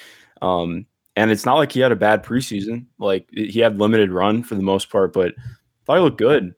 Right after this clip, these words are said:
Uh, he, he cl-, his handle's clearly tighter. The shot didn't really fall for him, but it's such a small sample size. Like, you don't really know what to take from that. Um, I'm just interested to see how that plays out throughout the year, 'cause that's one of the more, uh, interesting storylines for how they view things. And I wonder if part of it's, like, uh,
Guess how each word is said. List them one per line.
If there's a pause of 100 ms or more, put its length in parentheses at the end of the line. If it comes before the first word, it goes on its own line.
(120)
Uh,
he,
he
cl-,
his
handle's
clearly
tighter. (260)
The
shot
didn't
really
fall
for
him,
but
it's
such
a
small
sample
size.
Like,
you
don't
really
know
what
to
take
from
that. (420)
Um, (220)
I'm
just
interested
to
see
how
that
plays
out
throughout
the
year,
'cause
that's
one
of
the
more,
uh, (540)
interesting
storylines
for
how
they
view
things.
And
I
wonder
if
part
of
it's,
like,
uh,